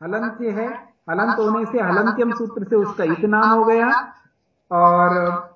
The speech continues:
लशक्व तद्धिते सूत्र से, अ, प्रत्यय के आदि जो घकार है उसका नाम भी इत हो गया, तो दोनों का इत हो गया, तो जिस जिसका इत हो गया उस उसको हम लोप करते हैं, तस्य लोपः।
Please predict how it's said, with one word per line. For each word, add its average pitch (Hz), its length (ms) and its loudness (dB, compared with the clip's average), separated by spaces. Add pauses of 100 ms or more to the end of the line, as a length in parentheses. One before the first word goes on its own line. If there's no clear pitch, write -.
(140)
लशक्व 240 600 0
तद्धिते 226 560 0
सूत्र 220 300 -2
से, 233 280 0
अ, - 160 -8 (340)
प्रत्यय 185 640 -2
के 233 180 0
आदि 185 500 0
जो 214 160 0
घकार 208 520 0
है 202 420 -6 (280)
उसका 208 340 -6
नाम 233 240 2
भी 226 120 -2
इत 220 100 -6
हो 214 160 4
गया, 226 400 0 (500)
तो 160 80 -4
दोनों 226 500 2
का 247 120 0
इत 226 220 -2
हो 214 160 2
गया, 226 220 0
तो 240 440 0 (520)
जिस 185 180 -4
जिसका 220 360 -4
इत 214 200 0
हो 226 160 4
गया 254 540 2
उस 185 100 -4
उसको 214 260 -6
हम 180 160 2
लोप 214 280 2
करते 226 260 -2
हैं, 226 120 -8
तस्य 214 280 -4
लोपः। 226 760 0